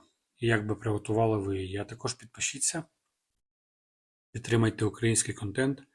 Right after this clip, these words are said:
Бо з часом хочу зробити розіграш, де буду розігрувати немалу суму для моїх підписників. Тому дякую за увагу,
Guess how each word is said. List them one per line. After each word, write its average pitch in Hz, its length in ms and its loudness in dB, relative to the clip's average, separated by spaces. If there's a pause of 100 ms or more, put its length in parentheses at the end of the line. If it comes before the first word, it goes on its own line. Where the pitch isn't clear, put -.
(720)
Бо 110 140 0
з - 40 2
часом 120 320 4
хочу 120 280 0
зробити 107 640 -2 (1200)
розіграш, 131 680 4 (640)
де 113 120 -2
буду 135 260 2
розігрувати 120 1000 4 (1000)
немалу 117 420 4
суму 135 540 4 (1040)
для 110 180 2
моїх 117 480 2 (200)
підписників. 113 920 -2 (480)
Тому 107 200 -4
дякую 113 440 0
за 104 120 0
увагу, 127 600 2